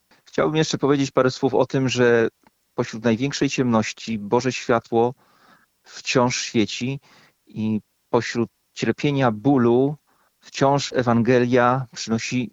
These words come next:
życie i nadzieję. Ten skrajny, bestialski reżim, skrajne ubóstwo, nędza w Korei Północnej, e, wypchnęła i ciągle wypycha tysiące, właściwie miliony Koreańczyków z północy z tego kraju. Oni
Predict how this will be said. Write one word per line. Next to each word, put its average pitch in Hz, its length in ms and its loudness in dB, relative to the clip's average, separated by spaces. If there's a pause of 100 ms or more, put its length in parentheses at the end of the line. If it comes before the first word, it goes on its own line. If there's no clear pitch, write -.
życie 120 480 -2
i 120 100 2
nadzieję. 110 460 0 (1500)
Ten 113 160 -2
skrajny, 147 800 0 (420)
bestialski 131 760 0
reżim, 101 540 -2 (400)
skrajne 135 520 0
ubóstwo, 131 640 -2
nędza 113 680 2 (680)
w - 80 -20
Korei 120 240 0
Północnej, 110 600 -2 (760)
e, 104 220 2 (380)
wypchnęła 131 720 0
i 131 140 -8
ciągle 143 460 0
wypycha 127 540 0
tysiące, 139 540 -2
właściwie 113 300 0
miliony 127 460 2
Koreańczyków 123 500 -2
z - 60 -12
północy 120 460 -2
z - 80 -10
tego 117 200 0
kraju. 117 320 0
Oni 127 220 0